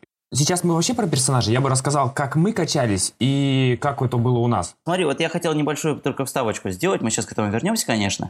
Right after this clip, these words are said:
Speaker 1: Мгм.
Speaker 2: То есть все понимают, что такое карты боя. Это то, чем мы бьем врагов. Но не все знают, что такое карты как раз попаданий. Потому
Speaker 1: Мгм.
Speaker 2: что тут уникальность как раз именно боевки в том, что когда мы должны ударить,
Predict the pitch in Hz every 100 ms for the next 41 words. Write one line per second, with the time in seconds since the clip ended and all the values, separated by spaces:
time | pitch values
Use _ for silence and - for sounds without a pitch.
0 | - 113 123 113 - 160 147 135 135 123
1 | - 127 127 120 110 120 135 143 240 156
2 | 107 110 - 131 - 104 101 98 113 95
3 | 101 110 90 - 104 110 113 175 147 147
4 | - 123 123 117 120 - 101 104 - -
5 | 165 170 104 - - _ _ - 117 131
6 | 131 117 107 101 - - - 123 - 120
7 | 117 135 107 98 95 95 101 98 95 135
8 | 226 226 - - - 185 185 - 104 107
9 | 101 101 98 92 90 87 180 240 349